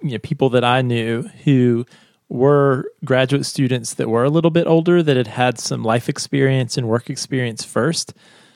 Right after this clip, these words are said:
they seem to be some of the most focused and engaged students. Probably for that reason,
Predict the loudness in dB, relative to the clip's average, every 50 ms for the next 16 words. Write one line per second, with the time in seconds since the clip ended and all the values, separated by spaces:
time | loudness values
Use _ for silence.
0 | _ _ _ 0 2 2 2 2 2 2 2 2 2 2 2 2 2 2 2 0
1 | -2 0 0 0 0 -2 -2 0 -2 -2 -2 -4 -10 0 2 4 4 4 4 2
2 | 0 0 -2 -6 -10 -10 -14 -20 _ -6 -2 -2 0 -2 -2 -4 -8 -14 -10 -8
3 | -6 -4 -2 0 2 2 2 2 0 -4 -8 -4 -4 -4 -4 -4 -6 -8 -10 -14
4 | -4 0 0 4 4 2 2 4 4 4 4 2 2 2 2 2 2 2 0 -2
5 | -2 -4